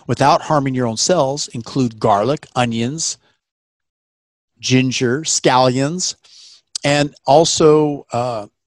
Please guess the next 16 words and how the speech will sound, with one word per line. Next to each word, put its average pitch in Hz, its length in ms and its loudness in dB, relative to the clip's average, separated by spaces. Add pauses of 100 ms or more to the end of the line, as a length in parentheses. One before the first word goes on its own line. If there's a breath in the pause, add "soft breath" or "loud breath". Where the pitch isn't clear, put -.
the 123 480 -2 (260)
use 127 320 -2
of 123 120 -4
cruciferous - 640 0
vegetables. - 500 -10 (580 soft breath)
All 165 260 6
this 180 300 4
is 131 140 0
being 135 180 -2
shown 113 560 0 (400)
in 117 120 -4
the 110 80 -4
science 131 500 0
and 117 100 -4
the 98 60 -10
literature, 123 600 0